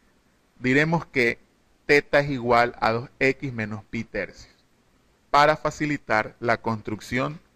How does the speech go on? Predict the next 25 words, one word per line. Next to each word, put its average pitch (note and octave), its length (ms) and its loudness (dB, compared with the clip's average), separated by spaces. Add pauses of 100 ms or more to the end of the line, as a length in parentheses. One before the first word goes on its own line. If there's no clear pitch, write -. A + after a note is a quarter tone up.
(300)
de A2+ 280 0
esta A2+ 360 -4
ecuación. F#2+ 640 -8 (800)
Sin E3+ 300 -2
embargo, A#2 640 0 (280)
hacer C3 300 -2
este C3 320 -2
cambio D3+ 480 2
de D3 100 6
variable B2+ 640 2
genera A#2+ 480 0
consecuencias, A#2 840 -6 (640)
ya B2 180 2
que G#2+ 120 -2
originalmente A2+ 1080 -2
el A2 160 -4
dominio D3 540 -4
está C#3 460 0 (440)
entre A2+ 400 -2
menos D#3 480 0
dos D#3 160 4
pi D#3 380 0
y B2 100 -2
dos A#2 220 0
pi, D3 320 2